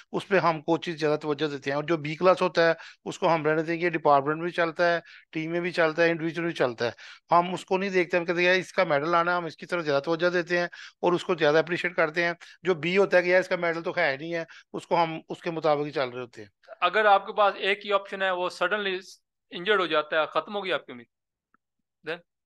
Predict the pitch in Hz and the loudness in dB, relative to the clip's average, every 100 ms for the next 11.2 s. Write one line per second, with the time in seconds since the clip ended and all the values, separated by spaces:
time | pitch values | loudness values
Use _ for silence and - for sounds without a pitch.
0 | _ - 170 254 262 - 160 156 160 175 | _ -2 0 -2 -10 -6 -6 -6 -6 -4
1 | 175 185 - 185 185 190 180 135 131 160 | 2 2 2 -6 -4 -2 -4 -4 -8 -8
2 | 151 135 131 117 - 190 185 180 175 175 | -4 -6 -8 -14 -16 -10 -4 0 0 -2
3 | - _ _ 349 294 190 190 - - _ | -20 _ _ -20 -8 -6 -6 -10 -20 _
4 | _ - 180 185 190 190 170 180 202 - | _ -2 0 2 0 0 4 6 4 0
5 | - 127 _ _ _ _ _ _ - 180 | -16 -20 _ _ _ _ _ _ -8 -2
6 | 180 247 247 - _ _ _ _ _ _ | 0 -2 -4 -12 _ _ _ _ _ _
7 | _ _ _ _ _ 175 196 196 - 165 | _ _ _ _ _ 2 2 2 2 2
8 | - 208 208 190 185 _ _ _ _ _ | 0 -8 -8 -10 -14 _ _ _ _ _
9 | _ _ _ - 165 220 214 254 311 _ | _ _ _ -2 2 2 0 -2 -6 _
10 | _ _ _ _ _ _ _ _ - 180 | _ _ _ _ _ _ _ _ -4 2
11 | 165 - | 2 0